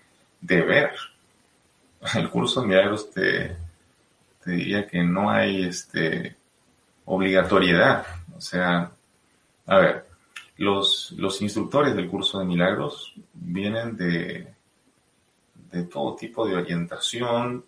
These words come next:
incluso de diferentes religiones. No tienes que ser tampoco cristiano para ser un instructor del curso. Eh, hay personas que ni siquiera se consideran religiosas y son instructores del curso de milagros.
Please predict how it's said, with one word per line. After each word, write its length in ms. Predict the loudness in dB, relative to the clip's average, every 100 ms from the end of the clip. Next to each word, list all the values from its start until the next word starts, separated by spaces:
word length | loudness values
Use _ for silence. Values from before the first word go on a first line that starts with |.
| _
incluso 640 | -18 -8 -2 0 0 -2 0
de 100 | -2
diferentes 680 | -2 -2 -2 -2 -4 -4 -4
religiones. 580 | -6 -6 -4 -2 -2 -2
No 160 | -6
tienes 240 | -6 -8 -6
que 60 |
ser 120 | -6 -6
tampoco 300 | -4 -4 -4
cristiano 500 | -10 -8 -4 -4 -4
para 180 | -6
ser 160 | -6 -10
un 100 | -10
instructor 420 | -12 -14 -10 -8
del 120 | -8
curso. 460 | -6 -8 -6 -8 -10 _ _ _ _ _ _ _ _ -14
Eh, 280 | -6 -4 -6
hay 140 | -10
personas 380 | -8 -2 0 2
que 80 | 2
ni 80 | 2
siquiera 260 | 2 2
se 80 | 4
consideran 380 | 0 2 2 2
religiosas 840 | 0 0 0 0 -2 -8 -12 -20 _ -12
y 200 | -8 -8
son 200 | -4 -4
instructores 460 | -6 -10 -6 -4
del 140 | -2 -6
curso 260 | -8 -10
de 80 | -4
milagros. 600 | 0 2 2 -2 -8 -12